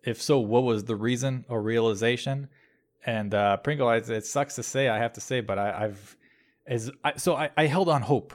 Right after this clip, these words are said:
right? Because I knew, I, I held on hope because I, I hated season three, and I really, I felt almost betrayed by Bandai Namco and Tekken seven for what they did with the game because they took away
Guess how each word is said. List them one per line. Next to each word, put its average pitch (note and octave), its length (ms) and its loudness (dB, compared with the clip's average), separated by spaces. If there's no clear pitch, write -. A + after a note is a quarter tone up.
right? A#2+ 240 2
Because B2+ 260 0
I B2 80 4
knew, C#3+ 160 0
I, C#3+ 160 4
I C#3 80 6
held F3 160 4
on E3+ 160 4
hope C#3+ 180 0
because B2 300 -2
I, A2+ 180 0
I A#2 140 0
hated C3+ 400 -2
season B2 420 -6
three, B2 300 0
and A2 100 0
I G#2 100 -2
really, A#2 400 -2
I B2 100 -4
felt C3+ 260 0
almost B2+ 280 -4
betrayed A#2 440 -2
by G2 240 2
Bandai G2+ 340 -2
Namco G2+ 300 -4
and G2 80 -8
Tekken G2 260 -6
seven G2 280 -8
for G2 180 -8
what G2+ 180 -4
they F#2+ 140 -10
did G2 280 -8
with G2+ 140 -8
the G2+ 60 -10
game G#2 320 -6
because G2 260 -10
they F#2+ 100 -8
took - 240 -10
away G2+ 360 -4